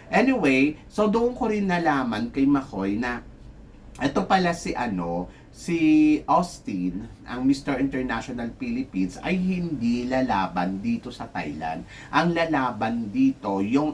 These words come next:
under ng, ah, yung kay Mama J,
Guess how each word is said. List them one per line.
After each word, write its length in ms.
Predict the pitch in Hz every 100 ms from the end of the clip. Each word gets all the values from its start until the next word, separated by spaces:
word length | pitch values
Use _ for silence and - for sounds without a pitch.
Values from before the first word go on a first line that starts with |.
| -
under 480 | 127 131 120 117
ng, 400 | 113 104 98 104 107 - - -
ah, 320 | 107 104 101
yung 240 | 101 120
kay 560 | - 123 113 110 110 107
Mama 320 | 104 110 95
J, 560 | 92 101 101 104 82